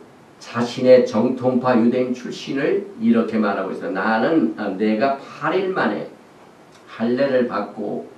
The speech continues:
이스라엘의 족속이요, 베냐민의 지파요,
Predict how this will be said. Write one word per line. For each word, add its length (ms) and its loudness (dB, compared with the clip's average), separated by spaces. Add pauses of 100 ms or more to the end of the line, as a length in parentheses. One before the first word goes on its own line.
(480)
이스라엘의 720 4
족속이요, 1000 2
베냐민의 760 2
지파요, 880 0